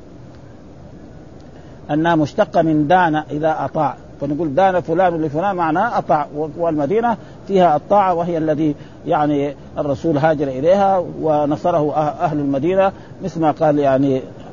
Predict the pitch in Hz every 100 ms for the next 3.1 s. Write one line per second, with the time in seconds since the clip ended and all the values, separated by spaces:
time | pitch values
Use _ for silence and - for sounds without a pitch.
0 | - - - - 180 156 156 143 147 135
1 | 127 - - - - - - - - -
2 | - - - - - - - - 147 127